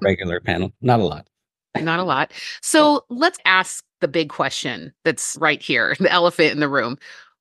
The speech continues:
Speaker 2: Why Curious Insights? Because there are so many applications that are looking at data, trying to improve it, trying to improve privacy and security and the data, the respondent's experience and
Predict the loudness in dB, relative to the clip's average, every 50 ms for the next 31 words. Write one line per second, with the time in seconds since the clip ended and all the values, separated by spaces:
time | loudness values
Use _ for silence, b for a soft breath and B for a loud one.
0 | _ _ -14 -10 -4 0 2 4 4 4 2 0 -2 -6 -4 0 2 2 2 0
1 | -2 -4 -4 -6 -4 -2 -2 -2 -2 -2 -2 -4 -2 0 -2 -2 -2 0 0 0
2 | 2 2 2 0 0 -2 -6 -4 -2 0 0 0 0 0 0 0 0 -2 -2 -4
3 | -8 -6 -6 -6 -6 -4 -6 -6 -6 -4 -2 0 0 0 0 2 2 4 6 6
4 | 8 8 6 6 4 2 B B B B B B B B B -8 -2 0 0 0
5 | 2 2 2 2 2 2 2 2 2 2 2 0 2 2 0 0 -2 -2 -2 -2
6 | -2 -2 -2 -2 -2 -2 -2 -2 -2 -2 0 0 -2 -2 -2 -4 -4 -4 -4 -6
7 | -6 -6 -4 -2 -2 -2 -4 -6 -6 -2 0 0 0 0 -4 -8 -8 -8 -8 -8
8 | -6 -6 -6 -6 -2 0 0 0 0 0 0 0 0 0 2 2 2 4 2 2
9 | 4 4 4 4 4 2 2 0 0 -2 -2 -2 -2 -2 -2 0 2 2 2 4
10 | 2 2 0 0 -2 0 -2 -4 -4 -4 -4 0 2 4 4 4 2 0 -2 -2
11 | -4 -6 -6 -6 -4 -4 -4 -6 -8